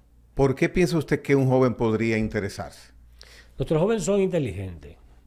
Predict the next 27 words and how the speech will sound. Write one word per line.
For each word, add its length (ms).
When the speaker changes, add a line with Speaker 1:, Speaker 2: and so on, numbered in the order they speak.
Speaker 2:
Pertenecen 480
a 40
una 180
generación 960
que 140
ha 420
vivido 560
un 120
cambio 460
de 160
época, 380
no 140
una 160
época 280
de 120
cambio. 340
Y 120
ellos 320
saben 340
que 140
no 240
es 180
posible 840
tener 320
un 140
país 220
distinto 600